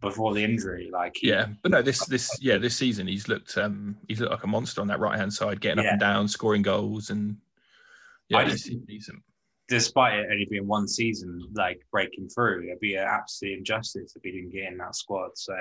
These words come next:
Speaker 1: I
Speaker 2: No,
Speaker 1: think
Speaker 2: fair
Speaker 1: that,
Speaker 2: enough.
Speaker 1: um,
Speaker 2: I, I, I'm more confident in your Dele Alli bet, but
Speaker 1: You're more confident Dele Alli, so go for that
Speaker 2: <laughs>
Speaker 1: one.
Speaker 2: Yeah.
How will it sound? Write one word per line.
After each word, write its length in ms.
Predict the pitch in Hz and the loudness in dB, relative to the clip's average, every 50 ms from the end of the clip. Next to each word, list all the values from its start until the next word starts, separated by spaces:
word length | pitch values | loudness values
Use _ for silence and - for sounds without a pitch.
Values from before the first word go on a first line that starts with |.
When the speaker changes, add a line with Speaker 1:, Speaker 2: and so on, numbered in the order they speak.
| 90 90 90 90 - _ _ _ _ _ _ _ _ _ _ _ _ _ _ _ - | -6 -6 -8 -10 -14 _ _ _ _ _ _ _ _ _ _ _ _ _ _ _ -4
Speaker 1:
I 60 | - | 0
Speaker 2:
No, 140 | 135 156 208 | 2 2 2
Speaker 1:
think 80 | 220 - | 0 -2
Speaker 2:
fair 80 | - - 101 101 | 0 0 2 2
Speaker 1:
that, 20 | |
Speaker 2:
enough. 200 | 123 170 - - - - - _ _ _ _ _ _ _ - _ _ _ _ _ - | 2 -2 -6 -10 -18 -20 -20 _ _ _ _ _ _ _ -20 _ _ _ _ _ 2
Speaker 1:
um, 440 | 117 120 127 123 123 127 131 131 117 | 4 6 8 8 10 10 8 8 8
Speaker 2:
I, 40 | 131 | 6
I, 160 | 139 - - | 6 6 4
I'm 80 | 139 143 | 4 4
more 180 | 147 156 147 139 | 6 4 4 6
confident 420 | - 156 143 127 - 131 120 113 | 6 4 4 4 2 0 0 0
in 80 | 117 120 | 0 0
your 100 | 117 113 | 0 4
Dele 240 | 127 117 110 113 | 4 4 6 6
Alli 200 | 110 107 104 101 | 4 4 4 2
bet, 260 | 92 - 98 113 110 - - _ | 2 2 0 0 0 -4 -10 _
but 280 | _ - 95 76 - - _ _ _ _ _ _ _ _ _ _ _ _ _ _ - - | _ -4 -4 -4 -4 -8 _ _ _ _ _ _ _ _ _ _ _ _ _ _ -8 0
Speaker 1:
You're 120 | 135 147 | 2 4
more 180 | - 143 139 135 | 6 6 4 4
confident 420 | - - 143 127 127 127 123 117 | 6 4 4 4 4 0 0 2
Dele 180 | 117 120 113 117 | 2 4 4 6
Alli, 280 | 117 113 113 101 87 85 | 6 6 6 4 2 -2
so 100 | - - - | -6 0 2
go 120 | - 104 98 | 4 4 4
for 60 | - - | 2 2
that 140 | - 107 92 | 2 2 2
Speaker 2:
<laughs> 40 | 92 | 0
Speaker 1:
one. 80 | 90 104 | 0 2
Speaker 2:
Yeah. 260 | 104 104 - - | 2 2 2 0